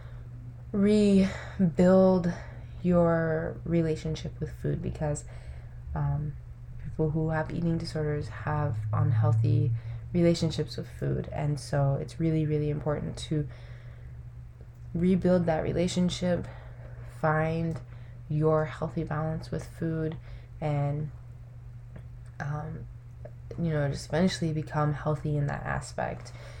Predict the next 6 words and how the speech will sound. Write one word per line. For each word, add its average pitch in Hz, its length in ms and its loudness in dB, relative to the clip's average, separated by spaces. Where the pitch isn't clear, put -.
Um, 139 340 2
eating 180 260 6
disorders 156 760 0
are 143 600 2
difficult 156 800 0
because 151 800 0